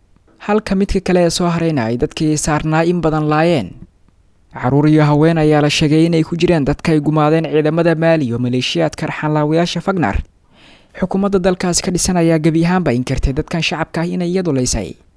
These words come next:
Askarta Mali iyo maleeshiyaadka raxanlaawayaasha Turkiga oo ay soo tababartay dowl-,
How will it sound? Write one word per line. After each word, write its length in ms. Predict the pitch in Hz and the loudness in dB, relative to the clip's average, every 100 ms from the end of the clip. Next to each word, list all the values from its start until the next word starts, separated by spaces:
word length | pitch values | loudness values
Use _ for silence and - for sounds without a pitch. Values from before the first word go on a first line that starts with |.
| - | -8
Askarta 400 | 127 - 139 151 | -6 -4 -2 0
Mali 280 | 143 151 151 | 2 2 2
iyo 80 | 147 | 2
maleeshiyaadka 480 | 147 143 170 151 151 | 0 0 -2 -2 -4
raxanlaawayaasha 720 | - 147 143 147 165 170 170 | -4 0 0 2 2 2 -2
Turkiga 400 | - 277 147 127 | -4 -2 -2 2
oo 60 | 123 | 0
ay 40 | |
soo 160 | 151 147 | 0 -2
tababartay 380 | 151 139 135 147 | -2 -2 -2 0
dowl-, 220 | 151 | 0